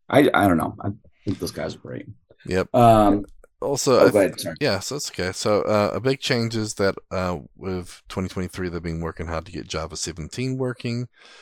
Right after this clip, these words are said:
Speaker 2: Um, it's not highlighted on their announcement page, but, you know, um, yeah, it also talks a little bit about the, the licensing changes or whatever, and the pricing has not changed since twenty twenty-one, which is a good thing. Um,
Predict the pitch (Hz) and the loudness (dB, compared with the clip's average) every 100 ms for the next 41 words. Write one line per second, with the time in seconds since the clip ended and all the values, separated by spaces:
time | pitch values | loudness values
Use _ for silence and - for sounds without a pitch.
0 | - - - 90 85 82 - - 110 104 | -20 -12 -6 -4 -4 -4 -6 -2 -2 0
1 | 95 92 87 85 71 80 78 78 - - | 0 0 -2 -2 -4 -6 -6 -6 -8 -12
2 | - 80 76 - - 78 76 73 78 - | -8 -8 -10 -12 -10 -8 -8 -8 -10 -12
3 | 80 73 73 71 _ _ _ _ - - | -10 -10 -12 -16 _ _ _ _ -20 -20
4 | _ _ 67 78 85 87 92 95 - 87 | _ _ -10 -10 -10 -6 -6 -6 -6 -8
5 | - 85 82 76 - 76 58 - 73 67 | -6 -8 -6 -8 -4 -6 -6 -8 -8 -6
6 | 50 _ 65 69 90 - 104 98 92 104 | -10 _ -10 -6 -6 -6 -8 -8 -6 -6
7 | 95 95 92 92 92 90 90 90 87 - | -6 -8 -10 -8 -6 -6 -6 -8 -8 -14
8 | - - - - 80 80 78 - 101 104 | -18 -12 -8 -6 -4 -4 -6 -4 -2 -2
9 | 107 98 104 107 - - 92 90 90 - | -4 -2 -2 -2 -4 -4 -4 -6 -10 -8
10 | 90 85 - 87 87 78 85 - 78 78 | -8 -6 -6 -6 -6 -8 -10 -12 -14 -12
11 | 82 73 73 71 76 _ _ - - - | -14 -12 -12 -12 -14 _ _ -20 -20 -12
12 | 76 76 71 71 | -6 -6 -6 -10